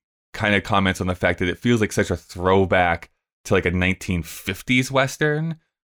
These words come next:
rather than it feeling like a modern take on, on the Western genre. So because I'd heard that, I was like, "Well, maybe I should just get a better sense of, like, what were the Western films that John Wayne was making in the fifties?"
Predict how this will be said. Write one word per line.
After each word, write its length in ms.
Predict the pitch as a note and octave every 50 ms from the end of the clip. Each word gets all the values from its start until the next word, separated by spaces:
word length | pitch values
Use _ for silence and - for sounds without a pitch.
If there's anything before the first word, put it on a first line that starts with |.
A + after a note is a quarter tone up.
| _ _ _ _ -
rather 420 | G2 G2+ G#2 G2+ G#2 G2+ G#2 G2+
than 180 | G2 G2 F#2+ F#2+
it 100 | F#2 -
feeling 300 | - - G2+ F#2+ F#2+ F#2
like 140 | F2+ F2 -
a 60 | F#2 E2+
modern 800 | E2+ E2+ E2+ E2+ E2+ E2+ E2+ E2+ E2+ E2+ E2 E2 D#2+ D#2+ D#2 - -
take 320 | - G2+ E2+ D#2+ D2+ -
on, 360 | D#2+ D#2 D#2 D#2 D2+ D2+ D2+ -
on 140 | F#2 F2 E2+
the 60 | E2
Western 360 | D#2 D#2+ D#2+ - - E2+ E2 D#2
genre. 460 | - E2 D2+ D2+ D2 D2 D2 D2 - _ _ -
So 100 | - C#3
because 240 | C#3 C3+ - G3 -
I'd 140 | C4+ C4 -
heard 220 | - C#3 C3 A#2
that, 80 | C3 A#2+
I 40 | A2+
was 100 | A2 G#2+
like, 160 | A2+ G#2+ - _ _ _ _ _ _
"Well, 100 | - D#3+ D#3+
maybe 240 | F3 G3 G#3+ B3+ A3+
I 60 | F3+
should 180 | - D3+ B2
just 180 | B2+ B2 - -
get 120 | B2+ A#2
a 40 | G#2+ G2
better 240 | - A2 G2+ G2+ G2+
sense 220 | - - G2+ F#2 G2+
of, 60 | F2+
like, 100 | F2+ E2+
what 440 | F2+ F2 F2 E2+ G#2 A#2+ B2 - - _
were 420 | G2+ F#2+ G2 G2 G2 G2+ - F#3+ F2+
the 120 | F#2 F#2+
Western 520 | F2+ D#2+ F#2 G2 G#2 - - - F#2+ F2 F2
films 300 | - F#2+ F2+ F2 F2 E2+ E2+
that 80 | E2
John 360 | D#2 - F#2 E2+ E2+ E2+ E2+
Wayne 200 | E2+ E2+ F2 E2+
was 160 | E2 D#2+ D#2 E2
making 300 | E2 E2 D#2+ - E2 D#2+
in 100 | D#2 D#2
the 80 | D2+
fifties?" 540 | - D#2+ D#2 - - - - - - -